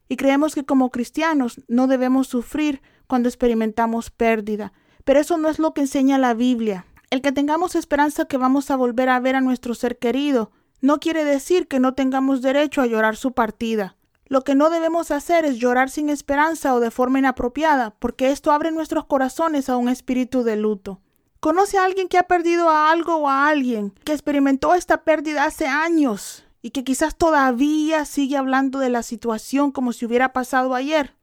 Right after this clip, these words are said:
Esto sucede porque no ha expresado esa persona de forma correcta sus emociones. Cuando no expresamos correctamente nuestras emociones, ya sea que las reprimamos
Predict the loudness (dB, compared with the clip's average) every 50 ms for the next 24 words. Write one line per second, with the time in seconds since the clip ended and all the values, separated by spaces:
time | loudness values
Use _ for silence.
0 | _ _ _ _ -2 0 0 0 0 0 0 -2 0 2 2 4 4 2 2 0
1 | 0 0 2 4 4 4 6 4 4 2 2 0 0 -2 -2 -4 -6 -4 -4 -4
2 | -2 -2 0 0 0 0 -2 -4 -6 -6 -6 -6 -6 -6 -4 -4 -2 -2 0 -2
3 | -2 -4 -8 _ _ _ -4 -4 -4 -2 -2 -2 -2 0 0 -2 -4 -4 -4 -4
4 | -2 -2 -2 -4 -4 -4 -6 -6 -4 -4 -6 -4 -4 -4 -4 -4 -4 -6 -8 -8
5 | -4 -2 0 0 0 -2 -6 -10 -16 -20 -20 _ _ _ 0 2 2 2 2 2
6 | 2 0 0 0 -2 -2 -2 0 -2 -2 -2 -4 -4 -2 -2 0 0 -2 -2 -2
7 | -2 -2 -2 -2 -2 0 0 0 -2 -2 -4 -6 -6 -4 -4 -4 -4 -6 -6 -4
8 | -2 -2 -2 -2 -2 -4 -6 -8 _ _ _ _ _ -2 -2 -2 0 2 2 2
9 | 2 0 0 -2 0 0 0 -2 -2 -2 -4 -2 -2 -2 2 4 4 4 4 2
10 | 0 -2 -2 -4 -4 -8